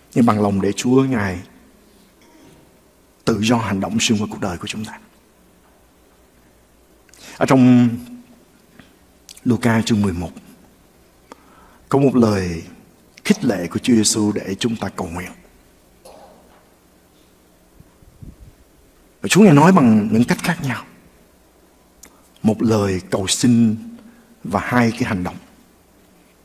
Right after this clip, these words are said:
Chúa rằng, "Hãy xin sẽ được. Hãy tìm sẽ gặp. Hãy gõ cửa sẽ được mở, bởi vì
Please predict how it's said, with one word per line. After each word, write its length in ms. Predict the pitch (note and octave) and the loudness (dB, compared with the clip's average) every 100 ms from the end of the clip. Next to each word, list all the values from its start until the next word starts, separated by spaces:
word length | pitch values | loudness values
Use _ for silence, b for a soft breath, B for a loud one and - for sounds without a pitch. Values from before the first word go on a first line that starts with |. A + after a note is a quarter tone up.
| _ _ _ _ - | _ _ _ _ -2
Chúa 100 | D3 | 2
rằng, 240 | C3+ G#2 F2+ - - - _ _ _ _ _ _ _ _ _ - | 2 2 -4 -12 -20 -20 _ _ _ _ _ _ _ _ _ -8
"Hãy 120 | - | -2
xin 240 | - G#2 | 0 0
sẽ 140 | - F#2+ | -2 -6
được. 140 | F#2 - - - _ _ _ _ _ _ _ _ _ _ _ _ _ _ _ _ b b b | -10 -16 -20 -20 _ _ _ _ _ _ _ _ _ _ _ _ _ _ _ _ b b b
Hãy 140 | A#3+ | 0
tìm 440 | - A3+ A3 F3 D#3 | 6 12 12 12 12
sẽ 140 | D#3+ | 8
gặp. 160 | D3 - - - - - - _ b b | 6 2 -6 -18 -20 -20 -20 _ b b
Hãy 120 | D#3 | 6
gõ 220 | F3+ F3+ C#4+ | 10 10 10
cửa 200 | G#3+ A3+ | 10 10
sẽ 140 | - | 10
được 180 | G#3+ F#3 | 10 10
mở, 260 | F3+ D3+ G#3 | 10 10 10
bởi 100 | A#3 | 10
vì 340 | F#3 E3 C#3 | 12 12 10